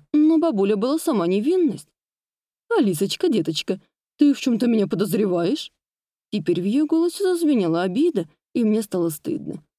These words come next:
И правда, чего я накинулась на бедную старушку? Ну, оказался мужик привередлив к выпечке. Так, может, он скрытый кофеман. И, наконец, нашёл напиток себе по душе. К тому же я не могла отрицать того, что бабуля Дарси готовит просто отменно.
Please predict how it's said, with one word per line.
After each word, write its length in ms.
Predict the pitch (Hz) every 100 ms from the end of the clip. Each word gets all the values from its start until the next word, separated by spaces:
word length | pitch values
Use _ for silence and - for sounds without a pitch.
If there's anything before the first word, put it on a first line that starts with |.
| _ _ -
И 140 | 240
правда, 340 | 185 185 151 160
чего 340 | - 214 277
я 60 | 240
накинулась 540 | 170 156 202 196 196
на 120 | 208
бедную 280 | 175 170 147
старушку? 560 | 151 269 262 160 - _ _ _ _ _ -
Ну, 180 | 427
оказался 540 | 480 - 170 160 247 330
мужик 260 | 311 294
привередлив 560 | - 262 226 202 302 -
к 80 | -
выпечке. 600 | 175 180 175 - - 156 _ _ _ -
Так, 200 | 226 202
может, 300 | 202 180 151
он 180 | 214 220
скрытый 360 | - - 202 165
кофеман. 500 | 190 277 254 156 - _ _ _ _ -
И, 60 |
наконец, 420 | 226 196 214 202 -
нашёл 380 | 214 202 208
напиток 460 | 185 165 170 269 160
себе 240 | - 165
по 100 | 196
душе. 440 | 165 151 - 139 - _ _ _ _ _
К 40 | -
тому 200 | 208 202
же 100 | 196
я 160 | 196
не 100 | 190
могла 280 | 202 202 185
отрицать 440 | 160 165 156 185
того, 260 | 156 175 185
что 180 | - 180
бабуля 400 | 185 165 180 165
Дарси 360 | 160 175 -
готовит 460 | 247 202 160 185 160
просто 360 | - 180 151 190
отменно. 560 | 202 262 349 233 -